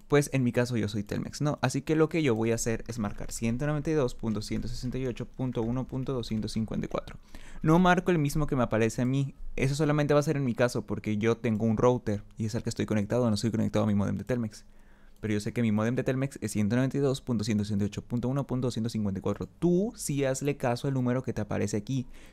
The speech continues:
Yo no le estoy haciendo caso porque yo tengo un router, ¿ok? Así que no te confunda. Tú hazle caso al número que a ti te aparece.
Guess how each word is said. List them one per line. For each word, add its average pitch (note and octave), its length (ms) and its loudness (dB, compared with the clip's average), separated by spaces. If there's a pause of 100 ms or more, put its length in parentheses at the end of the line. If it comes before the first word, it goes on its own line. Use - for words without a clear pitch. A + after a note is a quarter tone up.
(180)
Yo C3+ 320 2
no D3 100 0
le D3 100 2
estoy C#3+ 200 -2
haciendo B2+ 320 -4
caso A#2 280 -2
porque G#2+ 240 -8
yo G2+ 140 0
tengo G#2+ 220 -2
un B2 120 2
router, C#3 500 4
¿ok? G#2+ 160 -2 (840)
Así A#2 180 -4
que B2+ 80 2
no B2 140 4
te B2 100 0
confunda. A#2 560 0
Tú C#3 180 4
hazle C#3+ 240 2
caso C#3 240 0
al B2+ 60 0
número C3 240 -2
que A2 80 -4
a G2+ 60 -6
ti G#2 80 -6
te A2 80 -2
aparece. G2 400 -6